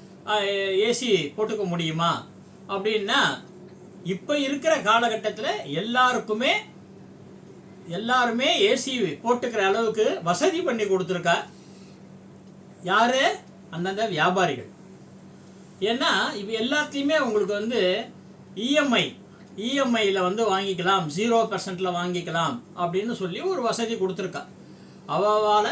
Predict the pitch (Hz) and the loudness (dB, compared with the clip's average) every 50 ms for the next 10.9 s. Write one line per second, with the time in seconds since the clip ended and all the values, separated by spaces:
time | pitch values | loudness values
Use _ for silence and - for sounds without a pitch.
0 | 381 - - 175 185 208 233 247 240 220 196 185 190 185 180 165 175 226 254 190 | -4 -6 -4 -2 0 0 0 0 -2 -2 -2 -2 -2 0 0 0 2 0 2 2
1 | 170 170 175 170 151 143 139 143 - - - - - - - - - - - - | 0 0 0 -2 -2 -4 -4 -6 -6 -14 -20 -20 -20 -20 -20 -20 -20 -20 -20 -20
2 | - - - 240 226 - 233 233 226 208 196 165 151 139 143 - - - - - | -20 -14 -8 -8 -6 -2 0 0 2 2 2 0 -2 -4 -6 -8 -16 -20 -20 -20
3 | - - - - - - - - - - 208 226 240 226 226 247 269 302 302 285 | -20 -20 -20 -20 -20 -20 -20 -20 -16 -8 -4 -2 -2 0 0 0 0 0 0 -2
4 | 269 233 220 208 202 196 196 185 185 - 226 254 285 294 285 - - - 269 240 | 0 2 4 4 4 2 0 -2 -2 -2 -2 0 0 0 -2 -2 -2 0 2 4
5 | 240 247 233 226 220 226 220 208 - - - - - - - - - - - - | 4 4 2 0 -2 -2 -4 -6 -8 -10 -16 -20 -20 -20 -20 -20 -20 -20 -20 -20
6 | - - - - 196 220 233 226 240 233 208 185 185 190 180 190 208 208 202 202 | -20 -18 -4 0 0 2 2 2 0 0 0 2 2 2 2 2 0 0 0 -2
7 | 196 - 220 180 180 175 170 185 220 240 233 - 262 247 220 196 190 196 190 185 | -4 -6 -4 -4 -2 2 2 4 4 4 0 -2 -2 0 2 2 4 4 2 0
8 | 185 190 170 156 175 226 233 240 240 226 220 196 - 208 202 190 185 175 165 175 | -2 -4 -6 -4 -4 -4 -2 -2 -2 -2 -2 -2 -4 -4 -4 -4 -4 -2 -2 -2
9 | 175 170 165 - 127 - - - - - - - - - - - 175 170 214 240 | -2 -2 -4 -4 -6 -10 -16 -20 -20 -20 -20 -20 -20 -8 -4 -4 -2 -2 -2 -4
10 | 262 269 262 254 233 190 190 196 202 208 262 233 185 175 190 214 233 | -2 -2 -2 -2 0 2 2 2 2 2 0 0 2 2 0 -2 -6